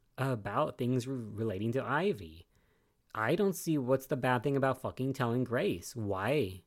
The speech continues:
Why? What's wrong with telling her? I don't get it. I do not understand at all. I mean, like, what? Are you supposed to be, like, this pure person who's never had an affection for anyone else in your entire life before getting married? Like, come on.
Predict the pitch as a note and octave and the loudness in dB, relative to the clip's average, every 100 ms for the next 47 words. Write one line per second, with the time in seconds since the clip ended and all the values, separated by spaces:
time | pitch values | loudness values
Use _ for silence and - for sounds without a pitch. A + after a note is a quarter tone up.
0 | _ _ _ - G#2 A2+ F#3+ G2+ G2 C#3 | _ _ _ -8 0 2 4 2 0 -2
1 | - A#2 D3+ G3 G3+ C4+ E4+ F#4 F#2 - | -2 0 2 0 0 -2 0 0 0 -4
2 | B2+ - _ - A#2+ A2 B2 F#2+ - - | -14 -14 _ -4 -4 0 0 -2 -8 -16
3 | _ - - - B2 A2+ F2+ A2+ A2 A#2 | _ -14 -12 -8 -4 -4 -2 0 0 -2
4 | G2+ A2+ G2 G#2 G#2 G2 G#2+ A#2+ A#2+ B2 | -4 -4 -6 -6 -4 -2 2 2 2 0
5 | C3+ A2 C#3+ G#2+ A#2+ A#2+ A#2 C#3 C3 B2+ | -2 4 4 4 2 0 2 0 2 0
6 | A#2+ C3+ - A#2 A2+ - G#2+ C#3 B2+ G#2+ | 0 -4 -2 4 4 4 0 2 2 2
7 | G#2+ G2+ G#2 A2+ A2+ A2+ A2 - F#2+ - | 2 2 4 4 4 2 0 -2 -6 -4
8 | A#2 - A2+ G#2+ A2 A2+ G2+ G#2 A#2+ B2 | -6 -4 -4 -2 0 0 -2 -4 -2 0
9 | A2+ A2+ G#2+ G2+ G2+ F#2 F#2 G#2+ A2+ G#2 | 0 0 -2 -2 -2 -2 -6 -6 -6 -2
10 | A2+ G2 F2+ F2 C3 E3 D3 - G#3+ A3 | -2 -4 -6 -4 -2 -2 -4 -4 -2 -2
11 | F#2 | -2